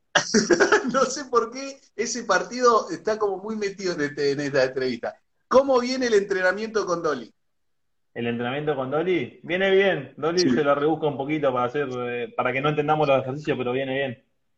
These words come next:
Speaker 2: Por lo menos no voy faltando nunca.
Speaker 1: Está muy bien.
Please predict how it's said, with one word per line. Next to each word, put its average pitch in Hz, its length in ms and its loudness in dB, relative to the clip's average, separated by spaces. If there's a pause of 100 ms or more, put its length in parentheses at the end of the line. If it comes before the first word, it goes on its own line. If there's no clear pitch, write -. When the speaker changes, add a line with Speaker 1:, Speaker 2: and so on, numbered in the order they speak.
(340)
Speaker 2:
Por - 360 4
lo 131 100 8
menos 208 180 4
no 196 160 12
voy 196 80 12
faltando 175 420 10
nunca. 175 440 2 (1600)
Speaker 1:
Está 147 240 4
muy 147 200 4
bien. 143 240 6